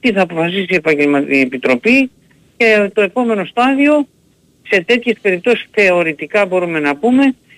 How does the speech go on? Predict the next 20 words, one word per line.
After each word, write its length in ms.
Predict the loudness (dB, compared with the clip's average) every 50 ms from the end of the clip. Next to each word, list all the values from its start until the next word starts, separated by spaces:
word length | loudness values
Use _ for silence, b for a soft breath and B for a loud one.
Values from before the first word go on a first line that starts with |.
| B B
είναι 220 | B 2 2 4 2
ότι 180 | 2 0 -2 -2
διαβιβάζεται 1120 | 0 2 2 2 2 2 0 0 0 0 2 2 2 0 0 -4 -4 -2 -2 0 0 -2 -4 _ _ _ _ _ _ -8
η 120 | -4 0 0
δικογραφία, 1040 | 0 0 2 2 2 2 2 2 0 -2 -2 -2 0 2 2 2 2 0 0 -2 -2
η 120 | 0 0 0
διαδικασία, 1080 | 2 2 0 2 0 -2 -2 0 -2 -2 -2 -4 -4 0 0 2 2 0 0 -2 -2 -4
να 60 | -2 -2
το 100 | -4 -4
πούμε 320 | -4 -4 -4 -2 0 0
έτσι, 360 | 0 -2 0 0 0 0 0 -2 B B B B B B _ -20 -10
στην, 300 | -4 0 0 2 2 2
ε, 220 | 2 2 2 0
εισαγγελία. 680 | 0 0 0 -2 0 0 0 0 2 2 2 0 0 -4 _ _ _ _ -20 -20 -20 -20 -20 -20 -10
"Εγώ 240 | -4 0 2 2 2
έχω 160 | 2 2 0
μεγαλώσει", 540 | 0 0 0 0 0 0 0 -4 -4 -8 -6
λέει 100 | -6 -4
ένας 160 | -4 -4 -4 -4
ακροατής, 580 | -4 -4 0 0 0 0 2 0 -2 -2 -4